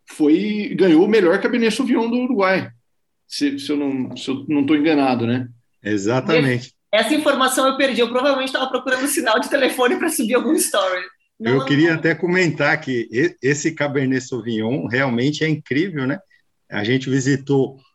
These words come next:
Speaker 2: é, várias vinícolas no Uruguai e, e a gente não provou tantos, assim, é, varietais de Cabernet Sauvignon, né?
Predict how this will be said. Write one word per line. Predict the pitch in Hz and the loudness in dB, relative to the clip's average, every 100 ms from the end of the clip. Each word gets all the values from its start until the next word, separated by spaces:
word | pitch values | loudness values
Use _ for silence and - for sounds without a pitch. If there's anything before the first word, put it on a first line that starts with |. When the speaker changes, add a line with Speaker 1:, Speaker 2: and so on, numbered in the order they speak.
| _ | _
Speaker 2:
é, | 117 117 | -6 -4
várias | 98 120 156 139 | -2 0 0 0
vinícolas | 135 127 131 127 120 | 0 0 0 -2 -2
no | 120 | -2
Uruguai | 123 113 90 120 165 139 - _ _ _ - | -2 -4 -4 -4 -4 -6 -10 _ _ _ -6
e, | 117 117 120 120 120 117 113 110 110 - | -2 0 0 -2 -2 -2 -2 -2 -4 -6
e | - | -2
a | 123 | -2
gente | 127 160 190 | 0 -2 -2
não | 196 | -4
provou | 208 196 196 | -2 -2 -4
tantos, | 208 165 170 160 151 | -4 0 0 0 -2
assim, | 131 123 - 139 127 110 | -2 -4 -2 0 0 -2
é, | 113 117 110 107 | -4 -2 -2 -4
varietais | 98 120 143 139 - 147 151 | -2 0 0 0 0 0 0
de | 123 | -2
Cabernet | 120 120 120 117 117 | -4 -4 -2 -2 -4
Sauvignon, | - 101 113 104 101 | -4 -6 -4 -4 -4
né? | 123 | -6